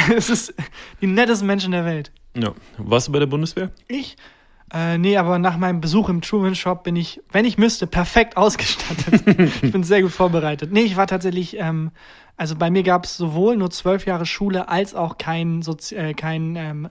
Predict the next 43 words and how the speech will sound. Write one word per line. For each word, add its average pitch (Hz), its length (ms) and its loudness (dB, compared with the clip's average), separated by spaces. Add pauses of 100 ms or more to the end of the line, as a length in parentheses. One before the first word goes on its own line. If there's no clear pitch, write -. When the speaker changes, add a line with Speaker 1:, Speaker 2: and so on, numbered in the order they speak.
Speaker 1:
Bundeswehrdienst 156 840 -6
oder 147 260 -6
halt 143 280 -10 (440)
dann, 147 320 -6
ich - 100 -16
weiß 160 140 -6
gar 160 100 -4
nicht 160 60 -2
mehr, 160 80 -2
wie 156 60 -2
das 147 100 -6
heißt, 156 160 -6
Sozialdienst? 185 840 -4 (300)
Speaker 2:
Ähm, 101 500 -2 (180)
äh, 104 120 -10
Zivildienst. 113 600 -4
Speaker 1:
Zivildienst, 175 540 2
ja, 156 160 -2
Zivildienst, 160 540 -2
sorry. 135 320 -4 (100)
Speaker 2:
Ja. 110 200 -2 (560)
Speaker 1:
Beides 170 360 -2
nicht. 147 200 -6
Ich 170 100 -12
bin 165 160 -4
quasi 160 480 -4 (320)
wie - 60 -6
Speaker 2:
Aber 208 120 2
Speaker 1:
so 220 100 2
eine 208 260 2 (120)
trockene 208 280 0
Speaker 2:
wa- 190 40 -4
Speaker 1:
Zahnbürste 180 580 -2
direkt 170 240 -2
nach 175 140 -4
der 170 120 -4
Schule 156 440 -4 (440)
raus 165 200 2
Speaker 2:
Gibt- - 40 -4
Speaker 1:
ins 165 100 -2
Arbeitsleben. 143 580 -6
Du? 196 100 2
Speaker 2:
G-, 320 100 0